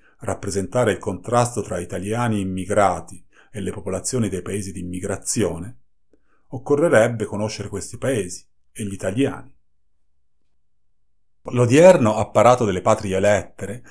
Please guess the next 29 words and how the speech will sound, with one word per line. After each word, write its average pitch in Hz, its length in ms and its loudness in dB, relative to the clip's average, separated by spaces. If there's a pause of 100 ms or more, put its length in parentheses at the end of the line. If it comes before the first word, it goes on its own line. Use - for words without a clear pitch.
(160)
e 113 80 -8
la 107 80 -2
sua 113 160 -2
concreta 113 440 0
funzione 104 600 -4
di 92 160 -4
agente 95 580 0
nel 90 160 -8
più 104 160 -10
vasto 104 360 0
ambito 104 360 -2
della 87 220 -6
cultura 104 320 -6
nazionale 95 800 -6 (300)
offre, - 640 -2 (180)
all'analisi, 95 840 -4 (220)
elementi 131 480 0
di 101 80 -2
chiara 104 300 2
analogia 107 640 -2
con 104 120 -8
quanto 113 400 -2
Gramsci 95 540 0
descrisse 107 580 -2
in 101 80 -2
relazione 95 440 -4
al - 40 -10
proprio 95 320 -10
tempo 85 600 -16